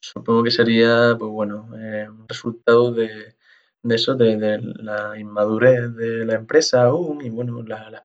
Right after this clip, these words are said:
prisas y, no sé, yo, yo sí creo que, que con este, bueno, esperemos, ¿no? Que no, no pase como aquello, porque... Además, como vosotros decís, ya es una empresa bastante más madura y,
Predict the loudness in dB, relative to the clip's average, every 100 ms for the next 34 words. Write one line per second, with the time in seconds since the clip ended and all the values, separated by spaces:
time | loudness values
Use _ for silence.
0 | -8 -8 -6 -6 -4 -6 -10 -16 _ _
1 | _ _ -20 -20 -20 _ 0 2 2 4
2 | 4 6 6 6 4 4 8 8 6 0
3 | 0 -4 -14 -18 -14 -10 -8 -10 2 6
4 | 6 4 -2 -2 -2 0 2 4 4 0
5 | -4 -8 -8 -10 -12 -14 -14 -14 -6 -4
6 | -4 -4 -4 -4 -4 -8 -12 -20 -14 -14
7 | -14 _ _ _ _ _ 0 2 4 4
8 | 4 2 2 0 0 -2 -4 -4 -6 -8
9 | -4 -6 -6 -6 -4 -2 -4 -4 -2 -2
10 | -4 -4 -2 -2 -2 -4 -8 -12